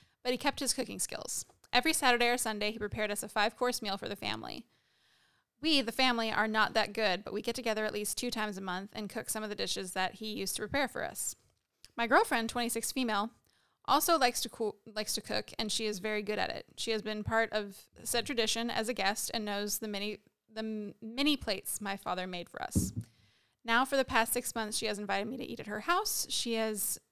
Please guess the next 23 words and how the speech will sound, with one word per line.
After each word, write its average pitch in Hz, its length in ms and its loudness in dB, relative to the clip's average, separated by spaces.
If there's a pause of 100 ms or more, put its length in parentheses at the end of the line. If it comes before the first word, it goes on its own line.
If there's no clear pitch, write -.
(800)
made 214 680 -2
every 254 560 2
set, 214 380 0
every 240 220 2
single 240 240 0
plate, 208 340 -2 (720)
um, 196 240 0
that 190 160 0
her, 196 120 -12 (440)
my 202 180 -2
dad, 190 340 0
that 202 220 -2
I've 196 160 -4
made. 196 320 -8 (420)
Yeah, 202 440 -4 (160)
every 226 260 0
said 214 300 2
plates - 420 -6
is 180 220 -8
how - 140 -10
he - 60 -8
said - 140 -6
it. - 160 -8